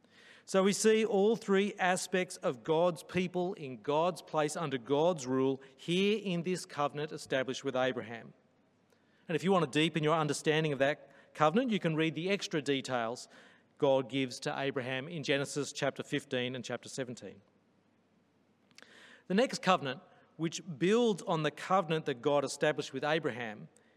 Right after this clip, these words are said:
is the covenant God establishes with Moses and the people of Israel. You can read about it in Exodus chapters nineteen and twenty. The descendants of Abraham have become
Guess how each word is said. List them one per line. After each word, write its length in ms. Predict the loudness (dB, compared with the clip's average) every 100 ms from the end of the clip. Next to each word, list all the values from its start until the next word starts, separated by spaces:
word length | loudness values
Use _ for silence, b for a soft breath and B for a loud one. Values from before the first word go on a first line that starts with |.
| b b b b
is 140 | -8 -4
the 100 | -4
covenant 460 | 2 2 2 0
God 180 | 2 2
establishes 800 | 0 0 0 0 -6 -6 -6 -8
with 160 | -8 -6
Moses 640 | 0 0 0 -4 -10 -12 -6
and 120 | -4
the 80 | -4
people 460 | -4 -6 -6 -8 -8
of 100 | -6
Israel. 500 | -4 -4 -4 -6 -14 _ _ _ -14
You 100 | -4
can 160 | 0 2
read 160 | 2
about 260 | 2 2 2
it 100 | 0
in 80 | -2
Exodus 560 | -4 -2 -2 -2 -6 _ b -2
chapters 340 | 0 0 -4
nineteen 380 | -2 -2 -4 -8
and 100 | -6
twenty. 400 | 0 0 -2 -18 -20 _ _ _ _ _ _ _ _ _ _ b b b b b b
The 60 | -6
descendants 460 | -2 2 2 2
of 80 | 2
Abraham 680 | 2 2 -4 -4 -8 -12 -18 _
have 240 | -2 -2 0
become 580 | -4 0 2 2 0